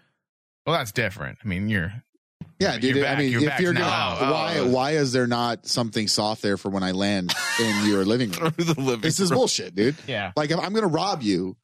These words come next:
Speaker 2: I would, if I'm gonna land through a skylight, there better be something soft
Speaker 1: Yeah,
Speaker 2: there.
Speaker 1: I've had, you know, I've had your car
Speaker 3: I got
Speaker 1: towed
Speaker 3: scoliosis.
Speaker 1: all the way over
Speaker 2: Yeah.
Speaker 1: here, and all you have for me is a light beer. I mean,
Speaker 2: Yeah,
Speaker 1: come
Speaker 2: like,
Speaker 1: on.
Speaker 2: come on, dude.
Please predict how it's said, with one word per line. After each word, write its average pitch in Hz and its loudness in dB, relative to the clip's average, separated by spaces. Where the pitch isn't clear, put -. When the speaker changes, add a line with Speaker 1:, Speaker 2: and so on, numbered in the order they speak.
Speaker 2:
I 131 -2
would, 147 2
if 135 0
I'm 151 2
gonna 190 2
land 143 2
through 135 2
a 127 6
skylight, 107 0
there 123 2
better 139 0
be 131 2
something 107 -2
soft 135 0
Speaker 1:
Yeah, 190 -2
Speaker 2:
there. - -8
Speaker 1:
I've 143 -2
had, 165 -2
you 165 -2
know, 139 0
I've 131 -2
had 156 0
your 135 0
car 143 0
Speaker 3:
I 143 0
got 147 0
Speaker 1:
towed 165 2
Speaker 3:
scoliosis. - -2
Speaker 1:
all 147 -2
the 151 2
way 151 2
over 143 2
Speaker 2:
Yeah. 147 0
Speaker 1:
here, 156 2
and 127 -2
all 135 2
you 127 4
have 127 0
for 151 2
me 139 4
is 117 0
a 98 2
light 107 -2
beer. 117 2
I 135 0
mean, 131 2
Speaker 2:
Yeah, 98 0
Speaker 1:
come 101 2
Speaker 2:
like, 113 0
Speaker 1:
on. 131 -2
Speaker 2:
come - -4
on, 85 -8
dude. - -10